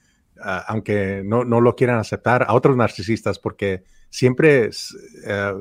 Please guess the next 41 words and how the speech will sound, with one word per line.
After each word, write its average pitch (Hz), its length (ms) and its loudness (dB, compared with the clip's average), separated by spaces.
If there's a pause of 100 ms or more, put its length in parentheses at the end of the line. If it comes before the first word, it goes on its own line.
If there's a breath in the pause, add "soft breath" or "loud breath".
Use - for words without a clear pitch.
(160)
caemos 131 340 0
en 117 60 2
la 104 80 0
misma. 104 400 -2 (420)
Siempre 156 680 0 (200)
se - 220 -4
les 101 140 0
van 120 140 4
los 127 180 2
ojos 139 520 2 (420)
a 101 340 0
las 98 200 -4
ganancias, 120 680 0
a 98 60 -2
las 92 160 -4
riquezas, 127 800 0 (320)
antes 113 480 0
de 101 420 2
las 98 260 -4
cosas 120 300 -2
que - 80 -12
son 117 240 0
más 107 280 0
importantes, 123 540 0 (220)
más 123 300 0
importantes 127 600 -2
en 120 60 -2
la 104 100 0
vida. 101 320 -2 (560 soft breath)
O 117 60 -6
sea, 143 260 6 (140)
a, 120 120 2
a 123 120 2
ver, 120 260 2
tú, 160 180 -2
tú 180 100 4
me 220 80 4
estás 196 200 4
diciendo, 139 380 2
Juan 131 120 0
Pablo, 120 380 0